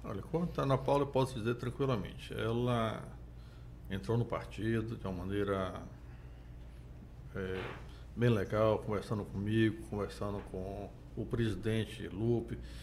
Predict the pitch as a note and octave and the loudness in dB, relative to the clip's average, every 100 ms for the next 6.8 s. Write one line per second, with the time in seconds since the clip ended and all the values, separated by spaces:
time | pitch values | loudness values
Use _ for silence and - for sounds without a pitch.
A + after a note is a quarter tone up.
0 | - - - A#2+ A#2+ D3 E3+ C#3 A#2 - | -12 -14 -6 0 4 6 6 6 2 -4
1 | - C#3 C3 C#3 C3+ A#2 A2 A2 G2+ G#2+ | 4 8 8 8 6 0 2 2 4 4
2 | G2 - G2+ E2+ - A2 B2 B2 - - | 4 0 0 -2 2 4 4 2 -8 -12
3 | - - - - A#2 A2+ A#2+ A#2+ A#2+ G#2+ | -12 -14 -12 -2 2 6 6 6 4 2
4 | G2 A2+ G#2+ - A2 G#2+ C3 F#2 F#2+ F#2+ | 2 2 0 0 0 2 2 2 -2 -6
5 | - G#2 - B2 C3 - A#2 G#2 G2 G2 | -4 -6 -2 -4 -4 -2 -2 2 4 4
6 | E2+ - G#2+ A2 G#2+ G#2+ G2 F#2+ | 2 -2 0 0 0 -2 -2 -4